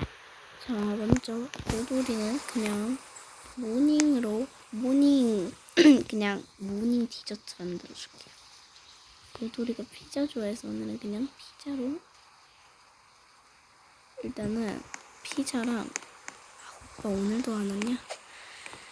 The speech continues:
아휴, 오빠 군대 갔나 봐요. 자, 그리고 오늘 이거 팬케이크, 여돌이가 제일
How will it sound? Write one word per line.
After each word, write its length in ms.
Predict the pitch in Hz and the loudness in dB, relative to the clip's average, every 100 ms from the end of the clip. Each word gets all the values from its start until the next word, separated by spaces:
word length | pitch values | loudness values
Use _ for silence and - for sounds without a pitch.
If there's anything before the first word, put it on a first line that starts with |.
| - - - - - - 294 | -20 -6 -6 -6 -14 -4 4
아휴, 360 | 269 247 - | 6 4 -2
오빠 160 | 202 202 | -2 -2
군대 240 | - 220 | -4 -2
갔나 240 | - 208 220 | 0 -2 0
봐요. 240 | 208 - _ _ - - _ _ - - - - | -2 -2 _ _ -20 -20 _ _ -2 -2 -2 -10
자, 80 | 214 226 240 269 - - - - - - - - - - - | -6 -2 -2 -2 -6 -8 -8 -8 -16 -20 -20 -18 -16 -14 -6
그리고 680 | 233 233 226 233 233 240 254 - - - - - - | 0 2 2 4 4 4 2 -2 -20 -20 -20 -16 -6
오늘 240 | 220 208 294 | -4 -2 -2
이거 180 | - - 330 - - - - - - | -4 -6 -12 -18 -20 -20 -20 -20 -16
팬케이크, 720 | - 285 302 - 302 247 214 - _ _ _ - | 0 2 2 0 0 2 0 -8 _ _ _ 6
여돌이가 560 | - 208 - 208 214 208 | 6 6 -10 -12 -12 -16
제일 240 | - _ | -20 _